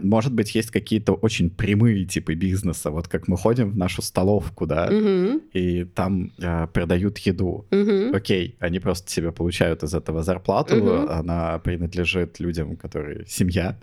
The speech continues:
Speaker 2: Мгм, мгм.
Speaker 1: Вот. И они на это живут, и вот они придумали, как им работать и въебывать, и получать, э, типа, какой-то доход.
Speaker 2: Мгм.
Speaker 1: Никакого мифа.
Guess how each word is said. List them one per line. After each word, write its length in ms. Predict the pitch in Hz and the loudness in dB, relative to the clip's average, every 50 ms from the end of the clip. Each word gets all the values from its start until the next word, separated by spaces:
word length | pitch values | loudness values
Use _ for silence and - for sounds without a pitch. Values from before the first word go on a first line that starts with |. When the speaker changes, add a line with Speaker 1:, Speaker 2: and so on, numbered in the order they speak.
| - _ _ _ - | -20 _ _ _ -2
Speaker 2:
Мгм, 380 | - 196 226 226 233 226 269 349 359 220 247 | 0 0 2 2 2 2 2 0 -2 -2 -2
мгм. 320 | 247 214 220 226 214 214 - 92 | -2 0 0 2 2 0 0 2
Speaker 1:
Вот. 360 | 98 104 95 90 90 - - - - - - - _ _ _ _ _ _ _ _ - - - | 2 2 2 2 0 -2 -6 -18 -20 -20 -20 -20 _ _ _ _ _ _ _ _ -8 0 2
И 80 | 123 | 2
они 220 | 139 123 101 104 101 | 4 4 4 4 4
на 100 | 101 98 | 4 2
это 160 | 90 - 98 | 4 2 0
живут, 340 | 82 95 98 90 143 185 - | 2 2 2 2 2 2 2
и 40 | 113 | 2
вот 180 | 90 101 98 | 0 2 0
они 160 | 95 92 95 90 | 0 0 0 -2
придумали, 520 | 92 98 92 85 101 101 98 90 85 85 | -2 -2 0 0 0 2 2 2 0 0
как 220 | - 95 87 - | -2 -4 -2 -2
им 100 | 98 90 92 | -2 0 0
работать 480 | 95 90 90 107 104 - 98 90 - | 0 0 2 0 0 0 -2 -4 -2
и 20 | 90 | -4
въебывать, 600 | 80 95 101 117 156 160 147 107 95 92 90 - | -2 0 2 2 2 2 2 2 2 0 -2 -4
и 40 | - | -6
получать, 640 | - 107 90 90 - - 98 101 101 - - - | -4 -2 -2 -2 -2 -2 -2 -2 -2 -6 -10 -8
э, 380 | - - 67 78 78 73 71 78 | -8 -6 -4 -4 -4 -4 -6 -8
типа, 260 | - - 85 82 - 76 | -6 -8 -6 -6 -6 -10
какой-то 380 | - - - 104 95 - 95 | -10 -4 -2 -2 0 0 0
доход. 440 | 87 95 90 - - 82 67 - - - - - | -2 -2 -4 -2 -2 -4 -4 -4 -10 -14 -4 -2
Speaker 2:
Мгм. 360 | 180 202 202 202 196 214 269 - - _ _ _ _ _ _ | 0 2 2 2 0 0 -4 -6 -12 _ _ _ _ _ _
Speaker 1:
Никакого 540 | - 107 123 120 147 131 - 156 120 113 107 | 0 0 2 2 -2 0 4 4 4 6 4
мифа. 460 | 104 98 87 85 - - - 67 - | 4 4 2 0 -2 -4 -6 -6 -6